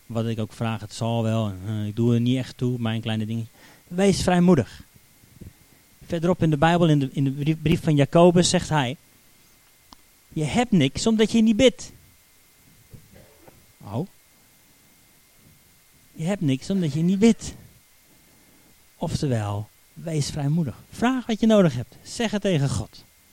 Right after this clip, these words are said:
Je kunt weinig dingen te groot vragen, denk ik. Verderop zegt Jacobus dan: "Je hebt niks omdat je niet bidt. Of je bidt wel, maar je ontvangt niet omdat je verkeerd bidt." Omdat je het in je eigen hartstochten doorbrengt.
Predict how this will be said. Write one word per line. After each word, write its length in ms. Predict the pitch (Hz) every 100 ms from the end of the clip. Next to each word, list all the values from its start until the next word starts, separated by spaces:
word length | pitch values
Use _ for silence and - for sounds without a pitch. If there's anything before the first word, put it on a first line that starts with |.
| _ _ _ _ _ _ _ _ _ _ _
Je 80 | 269
kunt 160 | 202 151
weinig 400 | 165 185 147 156
dingen 260 | 135 151 135
te 80 | 143
groot 320 | 147 175 165
vragen, 400 | 175 139 104 101
denk 180 | 92 78
ik. 100 | - - _ _ _ - - _ _ _ -
Verderop 300 | 185 180 175
zegt 200 | 160 123
Jacobus 440 | 139 165 147 131
dan: 180 | 135 131
"Je 80 | 131
hebt 180 | 185 202
niks 220 | 196 185
omdat 260 | 185 180
je 60 | 185
niet 180 | 170 151
bidt. 220 | 202 202 - - -
Of 180 | - 190
je 80 | 185
bidt 240 | 175 269
wel, 260 | 180 151 175
maar 160 | 185 185
je 100 | 190
ontvangt 460 | 185 - 233 214
niet 180 | 156 156
omdat 260 | 196 196 -
je 100 | 170
verkeerd 500 | 185 - 226 233 170
bidt." 300 | 127 - - _ _ _ _ _ _ _ _ _ _ _ _ _ _ _ _
Omdat 260 | - 143 143
je 60 | 147
het 100 | 139
in 60 |
je 80 | 139
eigen 340 | 170 175 165
hartstochten 680 | 170 151 147 - 123 - 117
doorbrengt. 560 | 117 110 101 80 -